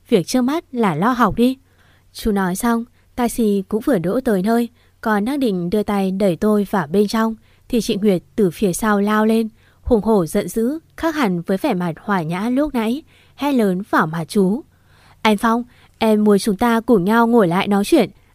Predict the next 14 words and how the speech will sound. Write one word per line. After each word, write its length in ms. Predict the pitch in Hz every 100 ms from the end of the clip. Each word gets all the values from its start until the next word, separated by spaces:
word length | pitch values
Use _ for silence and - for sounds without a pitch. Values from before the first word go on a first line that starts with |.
| _
Anh 220 | 214 214
không 160 | 214 349
thể 200 | 330 196
lạnh 200 | 175 -
nhạt 220 | 196 180 -
với 120 | 208
em 260 | 254 247
như 120 | 277 302
thế 220 | 247 214
được. 220 | 330 180 _ _ _
Chuyện 220 | - 247
ngày 180 | 208 175
hôm 200 | - 294
đấy, 300 | 240 214 269